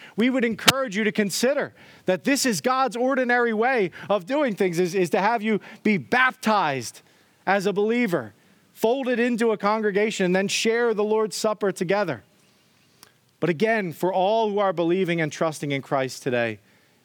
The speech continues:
you can take with thanksgiving. We remember that on the night that Jesus was betrayed, he was sharing the Passover meal with his disciples. And at the meal, he took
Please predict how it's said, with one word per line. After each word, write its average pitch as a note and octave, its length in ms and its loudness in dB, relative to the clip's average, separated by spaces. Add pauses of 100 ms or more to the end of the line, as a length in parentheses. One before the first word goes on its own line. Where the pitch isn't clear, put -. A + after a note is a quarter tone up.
(120)
you C3+ 100 0
can C#3+ 120 -2
take - 500 -2 (260)
with B2+ 140 0
thanksgiving. A#2+ 640 -2 (1500)
We D#3 120 2
remember E3 640 0 (680)
that D3+ 140 2
on D#3+ 160 0
the D#3 80 0
night F3+ 400 2
that D3 180 0
Jesus E3+ 440 0
was D3+ 140 0
betrayed, D3 600 0 (1120)
he D#3 140 2
was D#3 120 2
sharing F#3 380 2
the E3+ 60 -4
Passover F3 640 0
meal D#3+ 320 2
with C#3+ 140 0
his C3+ 120 -2
disciples. C#3+ 760 -2 (520)
And C3+ 80 0
at D3 140 0
the D#3+ 80 0
meal, D3+ 280 0
he C#3 120 -2
took - 340 -4